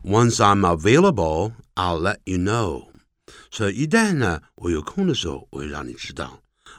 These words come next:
Available，有空的。相同主语去掉，and been and being，being 省略掉，就变成 once available, I'll let you know.小心 available 除了当有空以外，还有别的意思哦。I'll be available tomorrow.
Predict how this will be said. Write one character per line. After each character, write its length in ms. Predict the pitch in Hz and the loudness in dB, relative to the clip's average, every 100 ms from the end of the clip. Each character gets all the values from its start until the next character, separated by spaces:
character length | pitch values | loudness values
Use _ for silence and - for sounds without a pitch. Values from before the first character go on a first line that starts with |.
| _ | _
Available， 720 | 95 87 117 156 131 78 67 _ _ | -4 2 4 6 4 2 -8 _ _
有 220 | 87 80 64 | -8 -8 -8
空 320 | - 175 113 | -8 -6 -6
的。 180 | - _ _ _ _ - | -12 _ _ _ _ -2
相 240 | 196 226 | 2 4
同 160 | 208 208 | 4 4
主 180 | 190 214 | 2 0
语 100 | 175 | 0
去 200 | - 202 | 0 2
掉， 180 | 196 - - - | 2 0 -8 0
and 240 | 160 185 | 4 4
been 160 | 190 185 | 6 6
and 80 | 170 | 4
being，being 840 | 208 208 180 - - 170 226 226 | 4 4 4 2 -6 2 4 4
省 180 | 180 147 | 4 4
略 100 | 143 | 4
掉， 220 | 151 147 - | 4 2 0
就 100 | 92 | -12
变 240 | 76 85 | -6 -6
成 80 | 78 71 | -6 -2
once 280 | 104 143 120 | 0 0 0
available, 640 | 92 104 165 104 76 69 _ - _ - | -2 2 2 0 -4 -8 _ -20 _ -8
I'll 320 | 85 71 65 | -6 -6 -8
let 180 | 80 - | -10 -8
you 160 | 87 80 | -8 -8
know. 460 | 76 85 71 - _ _ _ - - - | -6 -8 -10 -14 _ _ _ -20 -20 -16
小 240 | - 110 127 | -2 0 4
心 160 | 180 | 4
available 800 | 175 147 180 233 240 202 196 185 - - | 4 4 4 6 4 4 2 0 -4 -16
除 140 | - 175 | 0 2
了 120 | 185 | 4
当 200 | 185 170 | 2 2
有 260 | 113 101 95 | 2 0 -2
空 280 | - 208 | -2 2
以 100 | 139 95 | 0 0
外， 180 | 127 | -4
还 120 | 110 147 | -2 -4
有 80 | |
别 200 | 120 117 | -4 -4
的 100 | 185 | 0
意 120 | 233 139 | 0 -2
思 160 | 90 | -4
哦。 160 | 80 _ _ _ _ _ - | -16 _ _ _ _ _ -2
I'll 220 | 101 104 | 0 2
be 120 | 107 | 2
available 640 | 101 85 131 185 190 180 175 | 0 2 2 2 2 0 -2
tomorrow. 680 | - 165 160 175 107 69 | -2 0 0 0 -2 -4